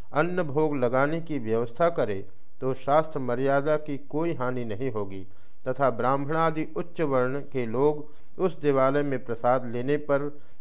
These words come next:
किसी प्रकार से दोषी नहीं होंगे। इस व्यवस्था पत्र को पाकर रानी की आशा पुनः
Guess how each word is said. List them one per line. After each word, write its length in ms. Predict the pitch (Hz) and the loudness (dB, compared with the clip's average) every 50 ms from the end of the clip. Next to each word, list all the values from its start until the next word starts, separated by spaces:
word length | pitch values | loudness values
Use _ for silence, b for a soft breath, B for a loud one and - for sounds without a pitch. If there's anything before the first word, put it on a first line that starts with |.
| b - | b -2
किसी 240 | 170 170 165 196 190 | -2 -2 0 -2 -2
प्रकार 400 | 160 - 135 127 - 127 127 127 | -2 -2 -2 0 2 2 2 2
से 200 | 127 - - 143 131 | 2 0 -2 -2 -2
दोषी 380 | 110 110 113 113 - - 135 123 | 0 -2 -2 -2 -2 -4 -4 -4
नहीं 240 | 113 92 110 131 | -2 -2 -2 -2
होंगे। 400 | 117 110 101 101 98 92 87 82 82 - - - - - - - - - - - - - - - - - b b b b b b b b b b b b | -2 -2 -2 -2 -2 -2 -4 -4 -4 -4 -4 -4 -4 -4 -4 -4 -4 -4 -4 -4 -4 -4 -4 -4 -4 -4 b b b b b b b b b b b b
इस 200 | - 190 202 - - | 4 4 4 4 -2
व्यवस्था 560 | 160 139 147 143 147 156 156 160 - 180 185 180 180 | 0 2 4 6 6 4 4 2 2 2 2 2 4
पत्र 260 | 170 165 165 - 156 | 2 0 2 -2 -4
को 180 | 147 - 156 147 | -2 0 0 0
पाकर 480 | 151 - 123 131 139 135 - 123 101 95 92 b b b b b b b b | 2 4 4 4 4 2 0 -2 -2 -2 -2 b b b b b b b b
रानी 360 | 107 123 139 143 160 170 180 190 | 0 2 4 4 4 4 2 0
की 200 | - 170 170 - - | 0 0 -2 0 2
आशा 320 | 127 127 127 - - 143 135 | 2 2 4 4 2 2 2
पुनः 420 | - - 127 127 147 165 160 170 | 2 0 -2 0 0 0 0 -2